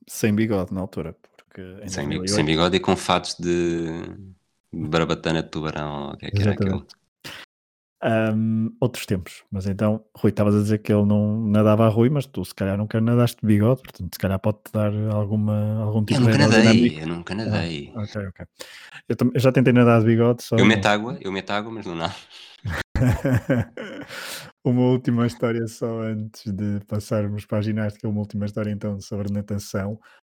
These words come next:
Speaker 1: foi, hum, um outro destaque, foi então a perda de uma medalha de ouro por parte do americano de dezesseis anos,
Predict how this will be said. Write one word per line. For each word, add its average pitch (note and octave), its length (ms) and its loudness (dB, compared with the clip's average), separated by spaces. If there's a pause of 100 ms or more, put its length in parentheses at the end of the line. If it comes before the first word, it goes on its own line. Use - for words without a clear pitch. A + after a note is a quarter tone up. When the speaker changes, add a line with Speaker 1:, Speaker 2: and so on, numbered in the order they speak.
(120)
Speaker 1:
foi, G2+ 420 -6
hum, G2 420 -10 (160)
um C#3 60 -6
outro C3+ 200 -4
destaque, - 300 -12
foi G2+ 120 -4
então G2 240 -4
a G2 60 -4
perda G#2 440 -2
de G2 100 -6
uma G2+ 200 -4
medalha G#2 360 -4
de G2 60 -6
ouro G#2 140 -4
por - 100 -20
parte G#2 280 -6
do A2 80 -2
americano G#2 600 -2
de A2+ 140 -2
dezesseis G#2+ 640 -4
anos, G2+ 280 -4